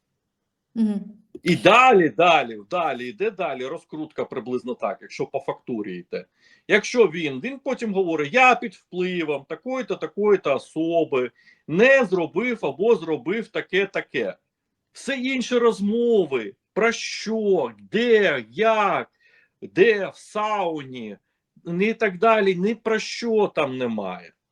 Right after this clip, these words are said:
Speaker 2: Що вони сказали: «Я таку-то платіжку зробив туди-то, то туди-то», да?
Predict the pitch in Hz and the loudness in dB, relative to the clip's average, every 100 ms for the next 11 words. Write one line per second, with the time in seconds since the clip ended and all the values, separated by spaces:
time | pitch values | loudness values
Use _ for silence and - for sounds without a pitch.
0 | _ _ - - 226 185 202 - 190 185 | _ _ -6 4 6 6 2 -2 -2 0
1 | 165 131 214 220 175 208 - - 156 131 | 2 2 0 0 -8 -10 -10 -8 -6 -8
2 | 117 104 - 180 214 _ _ 104 143 147 | -8 -12 -6 -2 -2 _ _ -2 0 4
3 | 180 220 185 139 180 180 - 160 - 107 | 2 2 0 2 2 0 -2 -2 -2 -4
4 | 104 92 80 110 139 185 | -4 -6 -8 0 2 2